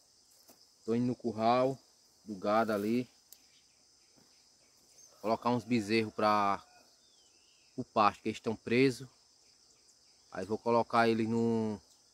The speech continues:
soltar ele. Acompanha o vídeo aí, pessoal. Beleza? São cinco e meia da manhã. Hoje é quinta-feira. São cinco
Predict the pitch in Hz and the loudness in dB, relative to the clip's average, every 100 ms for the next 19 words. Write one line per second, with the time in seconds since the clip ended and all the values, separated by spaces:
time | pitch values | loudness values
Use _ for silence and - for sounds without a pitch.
0 | _ _ - _ - 117 - 123 107 92 | _ _ -20 _ -4 -2 2 2 2 -2
1 | 82 _ _ _ - - _ _ - - | -6 _ _ _ -20 -20 _ _ -18 -16
2 | 113 139 135 123 127 127 135 117 - 107 | -4 0 0 2 2 2 2 -2 -2 -4
3 | 90 - - _ _ - 95 110 120 - | -4 -6 -20 _ _ -18 -4 -2 -2 -4
4 | 120 - - 143 135 131 120 123 117 113 | -6 -6 -6 -2 2 4 4 4 2 0
5 | 123 143 - _ _ - - _ _ _ | 0 -2 -8 _ _ -20 -20 _ _ _
6 | _ - - _ _ - - - _ _ | _ -20 -20 _ _ -18 -18 -20 _ _
7 | - - - _ _ _ _ _ _ _ | -18 -18 -20 _ _ _ _ _ _ _
8 | _ _ 104 110 110 107 104 98 92 _ | _ _ -8 -4 -2 0 0 -2 -6 _
9 | - - _ _ _ - - _ _ _ | -20 -20 _ _ _ -20 -20 _ _ _
10 | - _ - 127 120 - - 117 131 139 | -20 _ -6 -4 -4 -6 -2 2 2 2
11 | 139 _ _ _ _ _ _ _ _ _ | -4 _ _ _ _ _ _ _ _ _
12 | _ _ _ 679 622 - 679 640 - _ | _ _ _ -20 -20 -20 -20 -20 -20 _
13 | 523 - _ - - - - - - 135 | -20 -20 _ -20 -20 -20 -20 -20 -12 -12